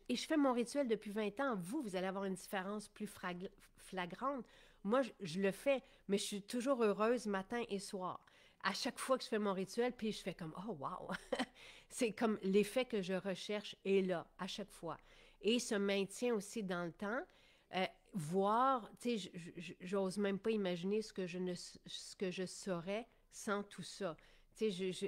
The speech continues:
c'est sûr que ma peau serait pas aussi bien définie, l'ovale dessiné. Euh, je l'ai vu, tu sais, récemment avec justement ce que j'ai ajouté à ma routine, comme le phytocomplexe et,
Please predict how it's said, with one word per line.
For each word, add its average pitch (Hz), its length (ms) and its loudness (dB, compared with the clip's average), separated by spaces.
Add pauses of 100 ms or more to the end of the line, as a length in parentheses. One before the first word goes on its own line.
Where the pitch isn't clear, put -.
c'est 196 240 -2
sûr 247 360 -2
que 226 80 0
ma 185 220 0
peau 233 200 -4
serait 175 220 -4
pas 214 140 -2
aussi 202 260 -4
bien 202 240 2 (160)
définie, 196 640 -2 (280)
l'ovale 185 640 4
dessiné. 196 640 0 (580)
Euh, 185 200 4 (100)
je 165 200 -2
l'ai 202 160 4
vu, 233 340 0
tu - 60 -16
sais, 220 120 4
récemment 196 600 -2
avec 190 340 -2
justement 190 480 -4
ce - 80 -16
que 190 100 0
j'ai 185 140 -2
ajouté 180 360 -4
à 180 120 -2
ma 170 140 -2
routine, 185 340 -6
comme 175 160 -6
le 165 80 -6
phytocomplexe 175 760 -10
et, 160 160 -12